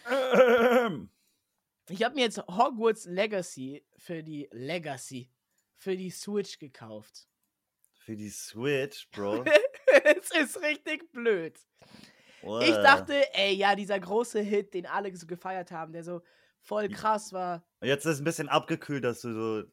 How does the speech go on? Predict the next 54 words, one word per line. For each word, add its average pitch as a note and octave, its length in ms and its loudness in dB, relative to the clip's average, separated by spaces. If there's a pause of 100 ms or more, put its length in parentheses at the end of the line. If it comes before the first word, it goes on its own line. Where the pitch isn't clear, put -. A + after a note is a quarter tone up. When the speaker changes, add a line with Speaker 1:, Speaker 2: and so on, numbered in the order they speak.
Speaker 1:
dass A2 200 -8
du's A#2+ 140 -12
jetzt - 300 -8
zocken, A#2 400 -6
äh, G#2 340 -4
kannst, G2 340 -8
einfach G2+ 220 -2
Speaker 2:
Ja, C4+ 220 8
Speaker 1:
ohne A#3 100 4
Speaker 2:
wie C#4+ 80 0
ein, B3+ 220 -8
wie C4 100 -2
ein B3+ 80 -6
Film, B3+ 380 -6
der A3+ 100 -4
jetzt G#3+ 180 -4
endlich A3 280 -8
auf G#3 120 -6
Netflix G#3+ 460 -8
gekommen D3 400 -14
ist G3+ 260 -14 (280)
oder G3 180 -4
Speaker 1:
Ja. F3 60 0
Speaker 2:
auf F3 240 -6
Prime, G3+ 560 -4 (320)
dass F#3+ 160 -8
man G3 120 -12
sich G3+ 200 -12
den, F#3+ 400 -14
äh, F#3 260 -6
dass F3 160 -10
man F#3+ 160 -12
sich F#3 140 -12
den F#3 120 -12
da, F3+ 140 -10
da F#3+ 200 -2
auch G3+ 120 -6
angucken E3+ 320 -16
kann, E3 160 -14
ohne F3 300 -14
extra E3+ 260 -16
ins E3 160 -20
Kino G3 240 -18
gehen D3 220 -16
zu C#3+ 120 -20
müssen. D#3 380 -18 (280)
Und G#3+ 120 -2
Speaker 1:
Mhm. G3 220 -6
Speaker 2:
zwölf B3+ 260 6
Euro F4 460 10
dreißig E4 560 8
zu E4 120 0
bezahlen! D#4 640 10 (300)
Cineplex! F#4+ 1600 10